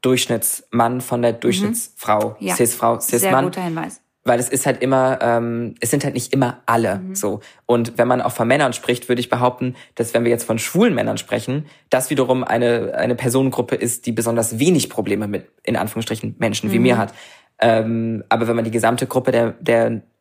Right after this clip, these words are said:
Speaker 1: in Anführungsstrichen, Durchschnittsmänner anguckt, haben die bestimmt eher Berührungsängste. Ich glaube, ähm, ich habe tatsächlich vor kurzem eine Podcast-Folge über Maskulinismus gemacht und MännerrechterInnen,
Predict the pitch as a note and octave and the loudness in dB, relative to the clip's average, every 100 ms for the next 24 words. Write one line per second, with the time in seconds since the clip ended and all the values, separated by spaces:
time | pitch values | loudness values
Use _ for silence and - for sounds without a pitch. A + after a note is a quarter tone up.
0 | _ - - C#3 B2 A#2+ B2 A2+ A#2 A#2 | _ -4 -2 -2 -2 -4 -4 -4 -4 -6
1 | - - _ C#3 C#3 B2+ A2 - A#2+ A#2 | -14 -20 _ 2 2 0 -2 2 2 4
2 | A2+ A#2 A2+ B2+ - B2 A#2+ B2 A#2+ - | 2 -2 -2 -4 -2 -2 0 -2 -2 0
3 | C#3+ C#3 - _ _ - C#3 D#3+ D#3+ D3+ | 0 -2 -14 _ _ 2 2 4 0 0
4 | D#3+ D#3+ D#3 - B2+ D#3 - B2 - A#2+ | 2 0 -2 -2 -2 -2 -2 -4 0 2
5 | C3 C#3+ C#3+ - - - A#2+ B2 C3 - | 4 2 -2 -10 -20 0 2 2 0 0
6 | B2 C3 C3+ - B2 C#3 C#3 C3+ A#2+ - | 2 2 2 -2 0 0 0 -2 -4 -4
7 | C#3+ - B2+ - B2+ B2 B2 B2 A#2+ C3 | -4 -2 -4 0 2 2 2 2 2 0
8 | - C3+ C3 C3+ C3 - B2 B2 - A2+ | 0 0 0 -2 -4 -4 -2 -2 -2 -10
9 | - B2+ D3 C3+ C3 C3+ C3+ - C3+ C#3 | 0 2 2 2 0 -2 -2 0 0 0
10 | C#3+ | -2